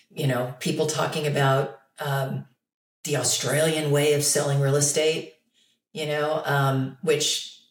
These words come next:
nobody should ever talk about in the United States. Um, Australia is a completely different animal. They have no buyer representation and they're an auction country.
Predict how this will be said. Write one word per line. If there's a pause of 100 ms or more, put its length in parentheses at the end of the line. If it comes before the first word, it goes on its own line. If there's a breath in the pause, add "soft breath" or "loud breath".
(240)
nobody
should
ever
talk
about
in (160)
the
United
States. (460 loud breath)
Um, (320)
Australia
is
a
completely
different
animal.
They
have
no
buyer
representation (100)
and
they're
an
auction
country.